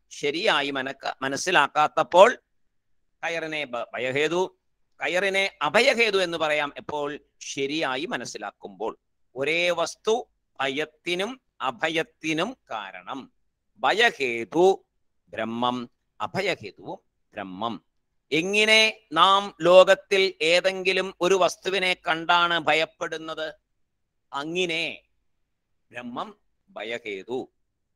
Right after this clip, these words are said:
ഈ പ്രപഞ്ചത്തിലെ എല്ലാം ബ്രഹ്മത്തിൽ നിന്നാണ് ഉണ്ടായത്.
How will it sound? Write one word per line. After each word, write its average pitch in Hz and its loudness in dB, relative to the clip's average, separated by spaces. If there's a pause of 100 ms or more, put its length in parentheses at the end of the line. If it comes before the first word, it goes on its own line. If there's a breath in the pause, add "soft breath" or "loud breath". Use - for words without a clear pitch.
(380)
ഈ 214 -12
പ്രപഞ്ചത്തിലെ 208 -4
എല്ലാം 226 0
ബ്രഹ്മത്തിൽ 214 0
നിന്നാണ് 202 -2
ഉണ്ടായത്. 185 0